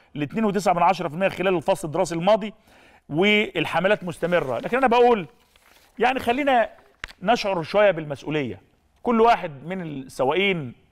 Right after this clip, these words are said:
إخواتنا و-، وأهلنا من الس-، ق-، آه، قادة الحافلات أو سواقي الأتوبيسات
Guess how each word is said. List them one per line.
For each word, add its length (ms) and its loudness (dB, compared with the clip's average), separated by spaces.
إخواتنا 520 0
و-، 680 -8
وأهلنا 520 2
من 220 -8
الس-، 200 -14
ق-، 440 -4
آه، 260 0
قادة 340 0
الحافلات 1000 -2
أو 140 -12
سواقي 380 -2
الأتوبيسات 580 0